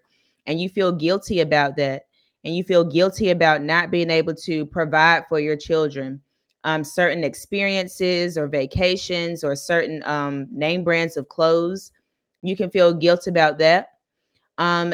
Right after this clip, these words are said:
sometimes moms feel guilty about being embarrassed <laughs> by their kids in public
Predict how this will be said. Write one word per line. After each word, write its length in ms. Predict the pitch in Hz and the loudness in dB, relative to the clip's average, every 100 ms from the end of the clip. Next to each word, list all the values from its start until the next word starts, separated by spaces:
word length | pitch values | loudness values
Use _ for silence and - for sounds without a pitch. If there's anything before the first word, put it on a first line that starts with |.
| - | -6
sometimes 720 | - 202 220 233 196 196 190 | -2 -2 0 2 4 2 0
moms 380 | 185 185 185 180 | 0 0 0 -4
feel 180 | 185 180 | -2 0
guilty 500 | 170 175 175 196 170 | 2 0 0 -2 -2
about 680 | 160 170 165 160 156 - | 0 4 6 6 4 0
being 260 | 165 175 170 | -4 -2 -4
embarrassed 840 | 160 165 147 170 190 165 165 - - | -4 -2 4 4 4 2 -2 -4 -2
<laughs> 240 | - 233 | 2 4
by 160 | 180 180 | 6 4
their 200 | 180 175 | 2 -2
kids 420 | - 185 175 - | 0 0 -2 -4
in 160 | 160 165 | -8 -6
public 520 | 175 175 175 147 | -2 -2 0 -2